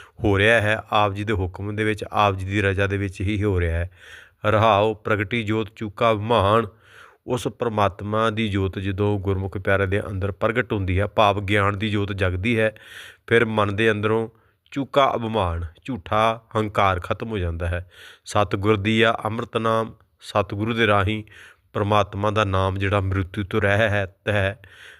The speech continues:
ਉਹ ਮਿਲ ਜਾਂਦਾ ਹੈ। "ਕਲ ਮੈਂ ਆਇਆ ਸੋ ਜਨ ਜਾਣ।" ਇਸ ਸੰਸਾਰ ਦੇ ਵਿੱਚ ਜੋ ਵੀ ਸੰਸਾਰ ਦੇ ਵਿੱਚ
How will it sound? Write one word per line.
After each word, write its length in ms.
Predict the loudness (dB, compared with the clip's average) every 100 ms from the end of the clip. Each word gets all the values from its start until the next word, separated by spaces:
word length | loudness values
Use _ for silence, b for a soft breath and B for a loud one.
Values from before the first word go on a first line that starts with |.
| B B B B _ _
ਉਹ 100 | 0
ਮਿਲ 180 | 4 2
ਜਾਂਦਾ 360 | 2 0 0 -2
ਹੈ। 220 | -4 -8 -8
"ਕਲ 180 | -2 -2
ਮੈਂ 220 | 0 0 0 2
ਆਇਆ 260 | 2 2
ਸੋ 220 | 0 -2
ਜਨ 220 | 0 0 2
ਜਾਣ।" 300 | 2 2 -2 _ b b b -6
ਇਸ 120 | -4
ਸੰਸਾਰ 520 | -4 -4 0 2 2
ਦੇ 120 | 0
ਵਿੱਚ 140 | -4 -4
ਜੋ 200 | -4 -2
ਵੀ 240 | -2 -6 -6 _ _ _ _ _
ਸੰਸਾਰ 500 | -10 -8 -2 2 2
ਦੇ 100 | 2
ਵਿੱਚ 220 | -2 -4